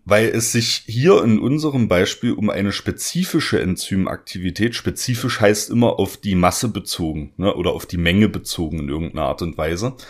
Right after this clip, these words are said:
äh, um spezifische Enzymaktivität handelt, das finde ich ziemlich abgefahren, dividiert man diese zeitliche Änderung einfach durch den Proteingehalt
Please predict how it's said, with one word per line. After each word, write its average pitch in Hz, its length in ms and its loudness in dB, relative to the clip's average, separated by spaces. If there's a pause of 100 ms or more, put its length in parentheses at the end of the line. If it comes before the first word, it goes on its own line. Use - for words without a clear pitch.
(460)
äh, 101 80 2
um 107 380 6
spezifische 143 760 0
Enzymaktivität 92 1080 -2
handelt, 107 340 0
das - 140 -4
finde 107 200 0
ich 104 120 -6
ziemlich 104 340 0
abgefahren, 101 640 0 (320)
dividiert 120 500 4
man 180 320 0
diese 120 280 -2
zeitliche 127 600 0
Änderung 147 420 0
einfach 135 600 0 (140)
durch 117 260 4
den 113 180 4
Proteingehalt 110 1120 0